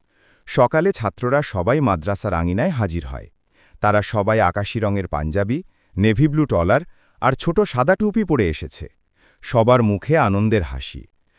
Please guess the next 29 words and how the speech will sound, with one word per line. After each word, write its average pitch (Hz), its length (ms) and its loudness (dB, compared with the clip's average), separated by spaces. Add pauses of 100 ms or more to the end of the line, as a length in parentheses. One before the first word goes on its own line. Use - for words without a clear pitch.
(220)
সবাই 131 400 4
বাসে 113 320 2
চড়ে 180 320 0 (280)
সীতাকুণ্ডের 151 680 2
পথে 135 240 0
রওনা 92 300 2
হল 67 220 -8
তারা। 57 320 -12 (640)
বড় 95 240 4
ভাইয়ের 107 320 2
মতো 110 240 0
তাসকিন 113 560 -2 (300)
জানালা 101 440 2
দিয়ে 113 220 0
সমুদ্রের 101 500 -2
হাওয়া 90 360 0
উপভোগ 82 460 -4
করছে। - 420 -14 (560)
পাশে 123 300 2
তাহমিদ 170 520 2 (340)
শেল 180 320 4
কুড়োনোর 196 400 4
গল্প 131 280 4
করছে। - 400 -12 (680)
তাহিয়া 98 380 2
সবার 107 320 0
মনে 95 220 2
করিয়ে 117 240 0
দিল, 190 300 2